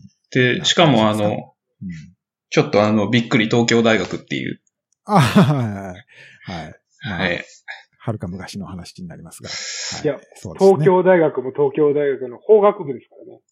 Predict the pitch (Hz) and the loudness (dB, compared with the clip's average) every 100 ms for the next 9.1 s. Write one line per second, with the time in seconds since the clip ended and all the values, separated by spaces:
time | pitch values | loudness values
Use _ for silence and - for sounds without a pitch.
0 | _ _ _ _ _ _ - 147 135 123 | _ _ _ _ _ _ -6 0 2 2
1 | 95 95 92 92 85 82 - - - 101 | 2 2 0 -4 -10 -16 -20 -20 -18 -16
2 | 85 80 - 156 113 90 87 85 85 80 | -16 -18 -20 -14 -12 -10 -12 -14 -18 -20
3 | 82 82 - _ _ _ _ _ _ - | -20 -20 -20 _ _ _ _ _ _ -20
4 | 92 80 - _ _ _ _ _ - 87 | -18 -18 -20 _ _ _ _ _ -14 -14
5 | - 131 127 104 87 - - 95 - - | -14 -10 -10 -10 -12 -14 -14 -12 -4 -4
6 | - 214 - - - - 254 - 311 320 | 0 -2 -2 -8 -6 2 4 6 4 4
7 | - - 269 370 165 170 135 117 107 98 | 4 2 2 4 4 4 4 4 4 0
8 | - 226 - - 139 127 117 92 92 - | -2 0 0 0 2 4 4 2 -2 -4